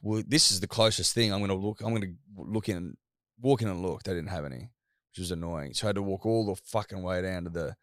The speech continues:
cafe. Anyway, so I've done that, but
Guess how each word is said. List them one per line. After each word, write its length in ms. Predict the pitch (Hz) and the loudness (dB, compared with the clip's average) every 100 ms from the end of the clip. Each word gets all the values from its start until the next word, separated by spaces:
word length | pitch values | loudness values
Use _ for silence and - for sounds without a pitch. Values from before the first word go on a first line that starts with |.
| _ _ _ | _ _ _
cafe. 420 | 101 87 - 71 - | -4 -2 -2 -4 0
Anyway, 300 | 120 85 55 - _ - - - - - _ _ - | 0 0 -4 -12 _ -20 -20 -20 -20 -20 _ _ 2
so 220 | - 139 | 8 10
I've 260 | 156 123 98 | 10 6 6
done 300 | 117 131 139 | 6 6 6
that, 380 | 160 202 - - | 6 4 0 -10
but 380 | 101 147 139 | 2 6 6